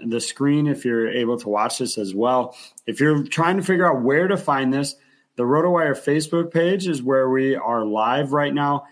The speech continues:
in addition to the RotoWire Twitter, which you can find at RotoWire N H L,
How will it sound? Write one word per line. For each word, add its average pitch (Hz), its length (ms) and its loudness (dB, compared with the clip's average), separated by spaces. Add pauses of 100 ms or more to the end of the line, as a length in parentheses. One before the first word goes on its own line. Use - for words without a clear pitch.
(200)
in 143 120 2
addition 170 480 0
to 202 100 0
the 180 100 0
RotoWire 143 800 0
Twitter, 147 380 -2
which 101 260 -4
you 113 80 -2
can 120 220 -2
find 135 520 -2
at 151 360 -2 (100)
RotoWire 143 720 0
N 123 140 -2
H 120 280 -4
L, 165 380 -2